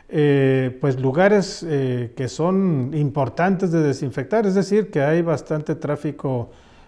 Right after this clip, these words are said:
eh, humano de personas. Porque déjeme decirle que también allá en la capital, en la ciudad de Chihuahua,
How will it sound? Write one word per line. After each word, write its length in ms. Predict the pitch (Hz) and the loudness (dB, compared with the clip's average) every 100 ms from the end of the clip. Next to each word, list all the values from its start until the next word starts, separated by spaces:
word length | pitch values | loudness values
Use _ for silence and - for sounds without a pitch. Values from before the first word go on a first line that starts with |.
| - | -10
eh, 200 | - 135 | -4 -2
humano 520 | 156 143 160 196 151 | 0 2 2 4 2
de 100 | 120 | 0
personas. 720 | 117 131 120 202 196 131 - - - - - - - _ | -2 -4 2 4 6 4 0 -10 -20 -20 -20 -20 -20 _
Porque 240 | 160 165 | 2 6
déjeme 320 | 214 247 269 202 | 8 10 10 8
decirle 380 | - 220 185 | 8 6 6
que 100 | 156 | 4
también 360 | 151 143 160 202 | 4 4 4 6
allá 180 | 190 175 | 6 4
en 80 | 180 | 4
la 80 | 170 | 2
capital, 600 | - 127 - 139 123 - | -2 -4 -2 -2 -2 -8
en 140 | 160 135 | -4 -2
la 80 | 127 | -2
ciudad 220 | 135 165 | 0 0
de 80 | 175 | 0
Chihuahua, 540 | 139 131 135 113 110 | -2 0 0 0 -6